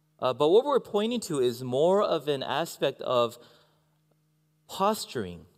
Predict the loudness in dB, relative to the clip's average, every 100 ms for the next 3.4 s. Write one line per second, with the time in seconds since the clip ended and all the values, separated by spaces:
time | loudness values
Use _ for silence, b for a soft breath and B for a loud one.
0 | _ _ b -4 -4 0 2 2 2 -2
1 | 0 0 0 2 0 0 -4 -8 -10 -8
2 | -8 -6 0 2 2 0 -2 -2 -2 -2
3 | -2 -2 -4